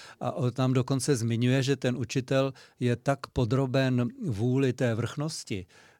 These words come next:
že je sám utlačován a nemůže se rozvinout v zodpovědného člověka a přenáší to potom zase na děti,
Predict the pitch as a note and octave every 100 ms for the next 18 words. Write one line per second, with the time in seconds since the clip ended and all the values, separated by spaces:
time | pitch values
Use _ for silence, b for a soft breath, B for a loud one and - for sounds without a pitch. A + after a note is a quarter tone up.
0 | - F#2+ E2 A#2+ A#2+ B2 B2 B2 C3+ B2+
1 | B2+ - A#2 - B2 A2+ A2+ A#2+ C#3+ B2
2 | A#2 B2 A#2+ A#2 - C#3+ A#2+ F#2+ A#2 A#2
3 | B2 A2+ B2+ G#2 A2 - A#2+ A#2 A#2+ B2
4 | - A2 A2+ C#3 A#2+ - A#2+ B2+ B2+ C3
5 | A2+ B2 A#2+ - B2+ A#2 - C3+ A2+ G2+
6 | G#2+ - B2+